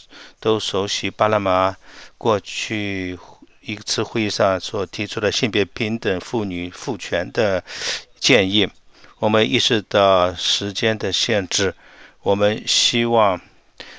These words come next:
提出一个具体的原建议用于第四条，我们将以书面的形式提，也会用书面形式提交。我们现在看英文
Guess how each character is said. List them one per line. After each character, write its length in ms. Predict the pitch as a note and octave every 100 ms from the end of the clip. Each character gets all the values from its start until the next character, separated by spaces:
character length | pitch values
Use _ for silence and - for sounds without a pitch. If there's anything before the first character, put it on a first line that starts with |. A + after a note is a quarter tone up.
| -
提 140 | - A2+
出 120 | C3
一 120 | A2+
个 140 | G#2 G2
具 320 | - B2 G2+
体 400 | - A2 F#2+ -
的 180 | - G2
原 300 | F2 F2 G2 - - - -
建 240 | C3+ G2+
议 120 | F2+
用 220 | A#2 G#2 F#2+
于 300 | F#2 F2+ F#2+
第 160 | G#2+
四 180 | - A#2
条， 320 | - G2+ F#2 - - - -
我 60 |
们 120 | G#2+ G#2
将 260 | A#2+ G#2+
以 100 | F#2+
书 260 | E2+ - A#2+
面 180 | B2+ F#2+
的 40 |
形 220 | - D#2+
式 200 | - F2+
提， 260 | - - F#2
也 120 | - F#2+
会 160 | A2+
用 100 | G2+
书 180 | - B2+
面 100 | A#2
形 120 | G#2+
式 100 | G2
提 240 | F2+ - F#2+
交。 260 | G#2+ G#2+ - - - - - -
我 100 | G#2
们 260 | G#2+ G#2+
现 280 | G2+ - G#2
在 180 | - G2
看 300 | - A2 F#2+
英 200 | A2+ A#2
文 300 | F#2+ F#2